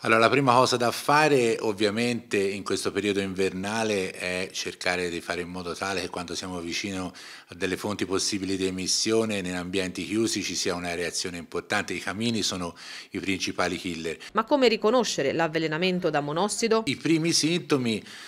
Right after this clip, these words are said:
Speaker 1: sono sicuramente la cefalea, la nausea, è importante, la stanchezza è importante, però possono esordire anche proprio con delle vere e proprie perdite di coscienza e quindi la prima cosa da fare ovviamente è chiamare il centododici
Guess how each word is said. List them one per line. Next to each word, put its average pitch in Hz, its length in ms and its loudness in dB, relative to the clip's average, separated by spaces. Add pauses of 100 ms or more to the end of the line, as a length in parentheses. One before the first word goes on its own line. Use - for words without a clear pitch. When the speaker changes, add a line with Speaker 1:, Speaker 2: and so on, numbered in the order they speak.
(160)
Speaker 1:
sono 117 340 0
sicuramente 107 640 0
la 104 100 2
cefalea, 120 720 2
la 95 140 -4
nausea, 113 760 2 (440)
è - 100 -6
importante, 95 1300 0
la 87 200 -2
stanchezza 104 680 0
è - 20 0
importante, 120 840 2
però 101 300 0
possono 98 340 0
esordire 95 460 -2
anche 92 260 -4
proprio 87 280 -4
con 90 100 -6
delle 85 280 -4
vere 87 220 -4
e 82 60 -2
proprie 92 320 -6
perdite 87 420 -4
di 95 100 -6
coscienza 92 600 -4
e 80 60 -16
quindi 80 280 -12
la 78 100 -10
prima 80 220 -12
cosa 85 240 -10
da 82 80 -10
fare 82 400 -10 (320)
ovviamente 85 460 -8
è - 20 -6
chiamare 78 380 -10
il 76 60 -12
centododici 82 800 -6